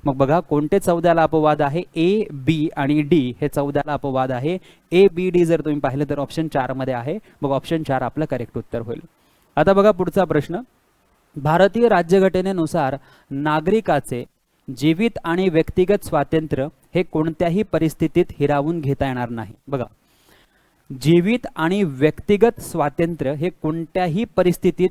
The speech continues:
हिरावून घेता येणार नाही, हे विधान चुकीचं विधान आहे. आता बघा, कोणत्याही व्यक्तीचं जे जीवित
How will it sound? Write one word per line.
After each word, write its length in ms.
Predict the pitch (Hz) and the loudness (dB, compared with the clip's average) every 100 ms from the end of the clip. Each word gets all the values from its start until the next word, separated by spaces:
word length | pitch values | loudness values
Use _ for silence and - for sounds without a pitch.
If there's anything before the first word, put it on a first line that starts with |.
| 143 | -2
हिरावून 520 | 151 147 151 180 208 | -4 0 0 0 0
घेता 320 | 160 151 147 | 0 0 0
येणार 260 | 139 139 135 | -2 -2 -2
नाही, 380 | 131 117 156 185 160 | -6 -4 -6 -6 -4
हे 80 | |
विधान 420 | 160 151 127 147 196 | -2 -2 -4 -6 -8
चुकीचं 640 | 240 - 185 208 196 156 | -14 -12 -4 -2 0 0
विधान 320 | 135 123 120 | -2 -6 -8
आहे. 220 | 110 123 123 _ _ _ _ _ _ _ _ - | -12 -10 -12 _ _ _ _ _ _ _ _ -2
आता 220 | 180 220 | 2 4
बघा, 340 | 208 165 175 233 - _ _ _ - | 4 4 4 0 -6 _ _ _ -2
कोणत्याही 480 | 196 190 214 233 | -2 2 2 4
व्यक्तीचं 680 | 226 220 - 202 185 151 170 - _ _ _ _ _ _ - 151 | 4 2 2 -2 -2 -4 -8 -10 _ _ _ _ _ _ -16 0
जे 120 | 175 | 2
जीवित 340 | 156 165 180 | 4 2 2